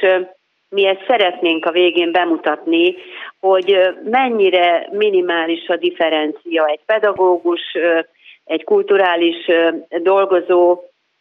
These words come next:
kormánytisztviselő, köztisztviselő, ö, között, ö, amikor a, a kereseteknek a differenciáiról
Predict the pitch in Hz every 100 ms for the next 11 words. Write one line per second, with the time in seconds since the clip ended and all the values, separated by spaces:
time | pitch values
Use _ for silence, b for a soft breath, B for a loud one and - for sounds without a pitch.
0 | _ _ _ _ _ - 196 165 170 165
1 | 170 - 160 - 160 160 156 196 180 175
2 | 160 165 160 185 165 170 165 165 - -
3 | 170 165 - 202 202 220 220 B B B
4 | B B _ _ 185 190 180 - 190 185
5 | 202 190 180 175 - 175 208 175 170 165
6 | 170 165 170 170 175 170 170 170 - 185
7 | 185 170 160 165 180 170 165 165 165 170
8 | 165